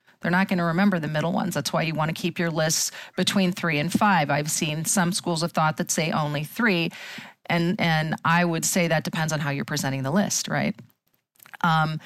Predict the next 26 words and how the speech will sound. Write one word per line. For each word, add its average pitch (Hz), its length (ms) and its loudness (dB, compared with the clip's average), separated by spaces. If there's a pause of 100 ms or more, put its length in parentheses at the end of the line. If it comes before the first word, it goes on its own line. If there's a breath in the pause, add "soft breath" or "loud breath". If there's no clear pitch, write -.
(320 loud breath)
turn, 214 280 4
oh, 185 120 4
cognitive 208 580 2
load, 170 400 2 (160)
that's 175 260 2
another 185 280 4
one. 214 200 -2 (380 loud breath)
You 190 120 2
know, 151 240 0
cognitive 214 480 2
load, 190 300 2
how 180 200 2
many 180 200 4
things 175 280 0
a 180 60 0
person 165 360 0
can 160 180 -2
remember. 180 360 4
Again, 151 300 0
that 156 140 -2
goes 151 180 0
back 147 240 0
to - 80 -6
the 151 100 -4
listing 220 420 2
thing. - 300 -4